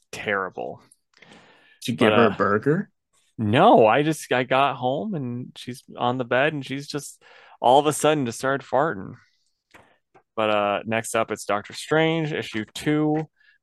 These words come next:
Speaker 1: by Jed MacKay and Pascal Ferry on the art. We get some Moon Knight action. You pretty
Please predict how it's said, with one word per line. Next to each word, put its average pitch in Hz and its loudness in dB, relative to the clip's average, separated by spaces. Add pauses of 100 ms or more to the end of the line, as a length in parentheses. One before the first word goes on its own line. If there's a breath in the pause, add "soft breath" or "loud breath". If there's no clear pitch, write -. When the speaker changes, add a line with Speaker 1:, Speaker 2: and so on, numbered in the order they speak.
Speaker 1:
by 101 -2
Jed 117 0
MacKay 135 -2
and 101 -8
Pascal 104 -2
Ferry 104 -6
on 98 -8
the 101 -8
art. 135 0 (340 soft breath)
We 180 0
get 175 0
some 180 0
Moon 190 4
Knight 165 2
action. 107 -4
You 107 -6
pretty 107 0